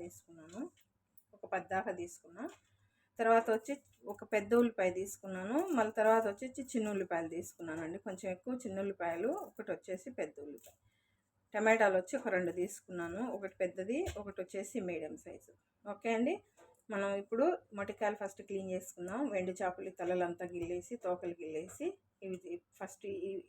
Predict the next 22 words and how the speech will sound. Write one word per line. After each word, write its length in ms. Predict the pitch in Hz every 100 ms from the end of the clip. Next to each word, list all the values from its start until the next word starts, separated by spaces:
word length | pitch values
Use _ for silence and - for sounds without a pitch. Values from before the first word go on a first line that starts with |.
| 196
ఈ 40 | 139
ఇంటి 140 | 90 170
పని 140 | 165
చూస్తామండి. 540 | 156 - 170 175 185 285 - _ _ -
తర్వాత 280 | 196 190 190 170 -
చూ-, 300 | 196 196 180 -
చేసే 240 | 208 214 208
ప్రాసెస్ 340 | 185 185 170 -
చూపిస్తాను. 560 | - - - - 175 269 - _ - 185
ఓకే 160 | 170 165
అండి, 180 | 196 370 - _ _ _ _ _ - - _ _ _
చూడండి, 340 | 220 214 226 285
మనకి 340 | 196 233 302 339 214
ఎండు 200 | 202 220 226
చేప 220 | 202 185
అనేది 340 | 175 175 175 330 - - -
ఇలా 120 | 185 190 -
తీయాలండి. 580 | 175 180 170 175 185 254 240
క్రాస్గా 500 | 170 165 - 190 185 -
తీస్తే 340 | 175 - 285 294
లోపల 260 | 185 180 180 180
ఉండే 160 | 170